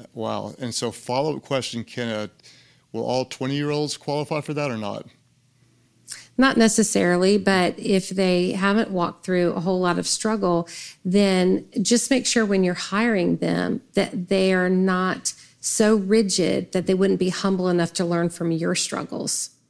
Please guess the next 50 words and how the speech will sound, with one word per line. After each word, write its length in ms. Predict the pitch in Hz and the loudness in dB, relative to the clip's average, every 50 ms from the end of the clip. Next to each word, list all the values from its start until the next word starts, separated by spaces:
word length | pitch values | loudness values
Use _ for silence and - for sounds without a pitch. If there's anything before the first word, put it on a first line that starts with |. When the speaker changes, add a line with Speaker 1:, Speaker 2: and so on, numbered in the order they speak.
| _ - | _ -8
Speaker 1:
I've 200 | 113 107 104 95 | -6 -4 -4 -2
never 420 | 110 113 117 123 120 131 131 127 113 | -2 -2 -2 -2 -2 -2 -2 -4 -4
heard 420 | - - 123 120 120 117 101 95 | -6 -6 -4 -4 -2 -4 -6 -6
brokenness 720 | - 113 113 110 - 120 113 110 107 110 104 - - - - | -6 -6 -6 -6 -6 -8 -6 -6 -6 -6 -6 -6 -6 -8 -10
as 480 | - 123 113 104 101 101 98 - - | -10 -10 -8 -8 -8 -8 -10 -10 -12
an 200 | - - 110 104 | -12 -10 -10 -8
answer 280 | 104 104 101 - - 107 | -8 -8 -10 -10 -10 -10
to 80 | 101 | -10
that, 300 | 101 104 101 104 104 - - - | -8 -8 -6 -8 -8 -10 -12 -14
and 180 | 113 104 101 101 | -12 -10 -10 -10
that's 160 | 95 95 - | -10 -12 -10
pretty 180 | - 117 110 95 | -8 -8 -8 -8
profound. 440 | 101 98 - 107 - - - - - - - - - - - - - - | -8 -10 -10 -10 -10 -10 -12 -14 -16 -20 -20 -20 -20 -20 -20 -20 -14 -4
What's 280 | 160 165 214 214 - | -2 0 0 2 0
a 40 | 269 | 0
hobby 440 | - - - 135 135 143 143 151 156 | -2 0 0 2 2 2 2 2 2
you're 140 | 147 139 131 | 2 0 0
enjoying 320 | 127 117 123 123 120 113 | -2 -2 -4 -4 -4 -2
right 140 | 113 110 110 | -4 -4 -4
now? 160 | 110 104 104 | -4 -6 -6
Is 120 | 104 95 120 | -6 -6 -6
it 80 | - | -4
anything 240 | 139 147 139 143 135 | -4 -2 -2 -2 -2
distracting 580 | 113 113 - - 131 131 127 127 - 135 131 127 | -2 -4 -4 -2 -2 -2 -2 -2 -2 -4 -4 -2
you 60 | 123 | -2
in 60 | 120 | -4
a 40 | 113 | -4
good 140 | 120 123 120 | -4 -4 -2
way? 280 | 123 123 127 156 151 - _ _ - - - - - - | -2 -2 -2 -2 -4 -8 _ _ -20 -20 -20 -18 -4 2
Speaker 2:
You 140 | 208 247 | 4 6
know 120 | 247 285 311 | 6 6 6
what, 180 | 339 - - | 4 4 2
Craig? 320 | - - 277 277 269 269 - - | 0 2 2 2 2 2 0 2
I 120 | 240 269 | 4 6
need 320 | 262 240 233 226 220 214 | 8 8 8 8 6 6
a 60 | 196 180 | 4 2
hobby, 460 | - 170 156 156 - 156 156 - 175 | 2 0 0 0 0 0 -2 -2 0
so 180 | - - - - | 0 0 0 0
I 160 | 220 233 269 | 2 4 4
am 100 | 294 277 | 4 4
Speaker 1:
Oh. 160 | - - 202 196 | 4 4 4 2
Speaker 2:
open 240 | 202 - 214 202 190 | 2 4 4 2 4
to 140 | - 196 175 | 2 0 0
suggestions. 880 | - - 185 170 - - 190 180 190 - - - - 165 - - - | 0 0 0 0 0 2 2 2 2 2 0 0 0 2 2 2 0
Speaker 1:
Come 140 | - 143 147 | 0 2 2
on, 140 | 147 143 196 | 4 4 4
Speaker 2:
I 40 | 214 | 4
really 480 | 226 214 226 247 254 269 277 262 247 | 6 6 6 6 6 6 6 6 4
Speaker 1:
Lisa. 100 | 233 214 | 4 4
Speaker 2:
am. 480 | 214 226 226 208 180 165 175 165 156 | 4 4 4 4 2 2 2 0 -2